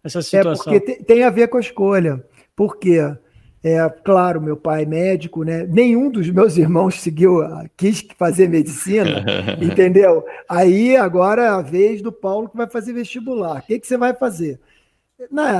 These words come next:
Speaker 2: a, a época, quando eu escolhia isso, imagina, eu tinha que escolher isso com quatorze anos, porque no ensino médio, os, o colégio já separava quem ia fazer engenharia, direito, medicina e tal. Então, com quatorze anos, você vai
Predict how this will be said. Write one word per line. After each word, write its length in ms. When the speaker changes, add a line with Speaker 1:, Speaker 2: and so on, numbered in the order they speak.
Speaker 2:
a, 480
a 80
época, 460
quando 200
eu 60
escolhia 500
isso, 320
imagina, 440
eu 20
tinha 160
que 60
escolher 280
isso 140
com 100
quatorze 540
anos, 320
porque 480
no 140
ensino 400
médio, 580
os, 420
o 140
colégio 480
já 180
separava 640
quem 140
ia 100
fazer 280
engenharia, 520
direito, 600
medicina 560
e 60
tal. 260
Então, 220
com 120
quatorze 560
anos, 260
você 140
vai 140